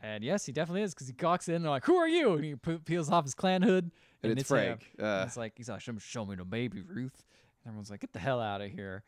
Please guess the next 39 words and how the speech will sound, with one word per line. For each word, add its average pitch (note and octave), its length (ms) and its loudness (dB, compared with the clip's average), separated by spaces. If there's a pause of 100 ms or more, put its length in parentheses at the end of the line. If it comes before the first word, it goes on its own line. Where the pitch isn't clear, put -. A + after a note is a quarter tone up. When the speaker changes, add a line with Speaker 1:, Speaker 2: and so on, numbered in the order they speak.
(120)
Speaker 1:
So - 160 -12
the A#2 80 -4
whole, C#3+ 180 0
even D3 160 -6
the C3 100 -4
whole B2+ 200 -8
homeless D#3+ 300 -6
man A2+ 180 -8
comes A2 160 -12
back G#2 220 -6
into G2 120 -10
play G2+ 180 -8
and F#2 80 -14
kicks - 200 -12
him A#2+ 100 -8
out, B2 160 -6
basically. F#2+ 500 -14 (520)
And G2 100 -12
they G2+ 60 -8
go G#2 180 -6
back G#2+ 260 -4
and F#2+ 120 -14
they're, F#2 180 -14 (220)
they're A2 120 -12
got A2+ 280 -8
George, C3+ 560 -6 (180)
old B2+ 160 -12
George C#3+ 300 -6
up A2 100 -12
there, A2 160 -8
and G2+ 80 -8
they're G#2 120 -10
whipping C#3 260 -6
him. F#2 180 -10 (300)
Speaker 2:
Yeah. G2+ 440 -2 (200)
Speaker 1:
And G#2 200 -12
he's, B2 440 -10 (420)
and A2 100 -12
like, A2 160 -10